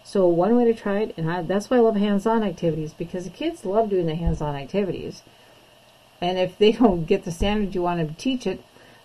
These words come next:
they're not upset about it 'cause they got to do something. But, and you can modify it and tweak as you go. So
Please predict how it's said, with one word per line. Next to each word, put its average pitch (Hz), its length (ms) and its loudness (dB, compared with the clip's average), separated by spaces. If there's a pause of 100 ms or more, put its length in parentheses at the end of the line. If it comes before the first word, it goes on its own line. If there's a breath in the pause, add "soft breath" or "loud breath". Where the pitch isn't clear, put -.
(100)
they're 220 260 6
not 320 200 0
upset 226 340 0
about 185 240 0
it 202 100 -2
'cause 190 140 -6
they 196 100 -2
got 180 220 -4
to 175 60 -6
do 160 200 0
something. 175 600 -8
But, 175 180 0 (240)
and 220 180 2
you 254 120 2
can 269 180 -2
modify 277 380 -2
it 240 80 0
and 208 100 -10
tweak 240 260 -2
as 220 200 0
you 202 60 -6
go. 180 340 -2 (400 loud breath)
So 190 480 4